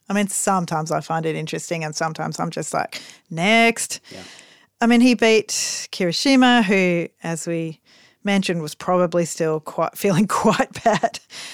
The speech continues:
Speaker 1: But he lost to, you know, Hakuoho, he lost
Speaker 2: Yeah.
Speaker 1: to Kotonowaka, he lost to Mitakumi, who
Speaker 2: Yeah, I
Speaker 1: went
Speaker 2: mean, look,
Speaker 1: three twelve.
Speaker 2: there's no doubt. I mean, he, he lost to quality opponents, but, you know, coming off a Yusho last year, maybe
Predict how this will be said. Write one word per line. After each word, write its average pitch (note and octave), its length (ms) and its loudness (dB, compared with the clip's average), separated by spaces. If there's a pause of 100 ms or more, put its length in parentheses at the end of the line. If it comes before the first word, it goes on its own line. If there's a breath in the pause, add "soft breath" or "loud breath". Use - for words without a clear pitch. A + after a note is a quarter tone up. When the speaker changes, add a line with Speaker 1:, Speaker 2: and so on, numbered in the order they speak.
(300 loud breath)
Speaker 1:
But A3 180 4
he G#3+ 180 4
lost F#3+ 440 0
to, G3 140 0
you E3+ 240 -2
know, D#3 160 -6
Hakuoho, F3+ 720 2
he E3+ 60 0
lost E3 200 -2
Speaker 2:
Yeah. D#3 60 -4
Speaker 1:
to - 80 -12
Kotonowaka, F3 580 -4
he E3+ 100 -2
lost E3+ 260 -2
to G3+ 60 2
Mitakumi, G3 840 2
who G#3+ 80 0
Speaker 2:
Yeah, A#2+ 80 2
I B2+ 100 6
Speaker 1:
went A3+ 40 4
Speaker 2:
mean, F#3 200 4
look, F3+ 120 6
Speaker 1:
three F#3 100 0
twelve. - 460 -2
Speaker 2:
there's F3+ 220 0
no G3 200 2
doubt. A#2+ 280 -2
I A#2 40 -6
mean, C3 200 0
he, C3+ 260 -6
he C#3 140 -4
lost C#3 280 -4
to B2+ 80 -10
quality G2 380 -8
opponents, E2+ 580 -18
but, F#2 260 -12 (500)
you F#2+ 120 -14
know, - 140 -20 (260)
coming D#3+ 240 2
off - 420 -4
a - 60 -8
Yusho B2 420 -6
last A#2 360 -6
year, B2 220 -8
maybe A#2 500 -14